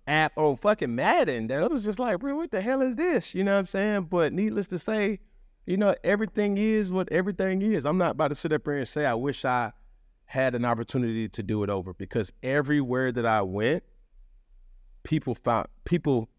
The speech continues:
felt my presence there. And when you walk in that type of, uh, intentions, like, you can't lose. You can't.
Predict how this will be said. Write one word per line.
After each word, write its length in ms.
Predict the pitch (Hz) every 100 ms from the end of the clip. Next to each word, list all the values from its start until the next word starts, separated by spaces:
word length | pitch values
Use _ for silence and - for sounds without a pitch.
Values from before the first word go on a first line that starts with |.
| _ _ _
felt 220 | 139 131
my 140 | 110 104
presence 440 | - 107 85 -
there. 280 | - - - _ - - - _
And 520 | 113 110 107 98 95
when 160 | 107 117
you 120 | 135
walk 360 | 151 147 143 -
in 360 | 131 110 101 - 95
that 280 | 123 131
type 340 | - 127 131 -
of, 280 | 113 104 95 - - - - -
uh, 360 | - 90 87 76 -
intentions, 760 | 113 107 147 151 160 180 196 - _ _ - _ _
like, 140 | 127
you 100 | 135
can't 320 | 160 170 160 110
lose. 540 | 196 285 92 82 - _ - - - - -
You 80 | 110
can't. 360 | - 226 147